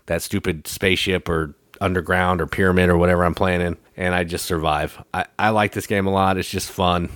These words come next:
and it would be one that I could bust out. Probably not every day, but I would bust it out more than some of my other games for sure. So Clank, any variety, is my last one.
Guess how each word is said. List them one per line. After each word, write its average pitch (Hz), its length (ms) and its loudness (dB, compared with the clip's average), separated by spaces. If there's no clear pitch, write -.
and 87 420 0
it 110 60 0
would 95 120 4
be 98 60 4
one 92 220 4
that 87 80 0
I 85 100 2
could 80 180 -8
bust 87 220 -2
out. 85 160 -2
Probably 160 220 2
not 113 180 2
every 98 280 0
day, 87 280 0
but 92 420 0
I 101 120 2
would 98 160 0
bust 98 220 0
it 95 60 -2
out 87 140 0
more 85 240 0
than 80 140 -4
some 90 160 -2
of 80 100 0
my 78 120 -2
other 73 160 -2
games 73 200 -6
for - 100 -8
sure. 71 200 -6
So 80 360 -2
Clank, 107 400 0
any 107 200 2
variety, 82 600 0
is 73 100 -8
my 78 120 -6
last 76 280 -8
one. 76 140 -8